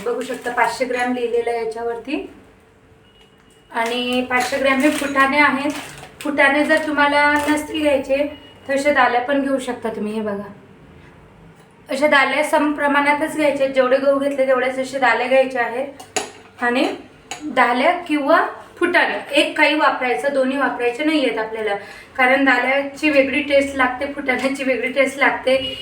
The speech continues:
एकाच याच्यातून बनते पण आपल्याला ते टेस्ट वेगवेगळी लागते. त्याच्यामुळे डाल्या घ्या किंवा फुटाणे घ्या, एक काहीतरी घ्या. तर मी तुम्हाला हे दाखवायसाठी काढलेले. तर, अ, मी फुटाणे घेतलेले आहेत अर्धा किलो आणि अर्धा किलो गहू. आणि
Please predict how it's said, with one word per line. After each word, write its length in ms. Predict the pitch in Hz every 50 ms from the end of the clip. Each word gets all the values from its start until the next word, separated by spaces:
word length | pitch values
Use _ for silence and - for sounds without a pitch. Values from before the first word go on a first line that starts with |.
| - - -
एकाच 400 | 262 254 247 277 339 339 339 339
याच्यातून 420 | 320 - 311 302 311 311 302 302
बनते 320 | 294 277 269 - 294 302
पण 220 | 302 302 311 302 311
आपल्याला 400 | 285 262 269 269 262 269 277 294 294 - - - - - - -
ते 180 | 294 285 285
टेस्ट 380 | 285 277 277 285 285 285 - 302
वेगवेगळी 560 | 285 269 262 254 247 262 269 262 269 269 294 285
लागते. 340 | 285 285 240 - - 285 269
त्याच्यामुळे 400 | 269 254 262 269 262 277 277 285
डाल्या 320 | 285 262 240 240 247 262 277
घ्या 180 | 262 302 349
किंवा 520 | 370 - - - - - 294 311 349 359 359
फुटाणे 360 | - 339 - 311 269 247 226 208
घ्या, 220 | 202 220 202 190 - -
एक 180 | 294 294 285 -
काहीतरी 360 | 285 254 247 247 254 262 269
घ्या. 220 | 262 262 - 208 202 196 - - - - - - -
तर 100 | 277 277
मी 120 | 277 285 302
तुम्हाला 280 | 302 302 277 285 294
हे 100 | 294 294
दाखवायसाठी 540 | 285 262 247 - 277 277 277 285 302 294 294
काढलेले. 560 | 285 277 285 277 247 240 247 247 240 233 262 - 294 277 - - - - - - - - - - -
तर, 280 | 262 262 262 262 269
अ, 340 | 262 254 247 247 262 262 262 - - - 302 285 269
मी 200 | 269 269 294 294
फुटाणे 420 | 302 302 294 294 294 294 311 330
घेतलेले 360 | 330 311 - 269 269 254 247
आहेत 200 | 247 269 277 277
अर्धा 300 | 277 254 233 240 247 247
किलो 220 | 240 - 254 247 262
आणि 240 | 285 302 302 294
अर्धा 240 | 277 254 226 240 240
किलो 240 | 240 247 254 247 254
गहू. 420 | 247 254 254 247 233 254 262 320 370 - - - - - - - - - - _ _ -
आणि 380 | 240 233 233 254 285 302 277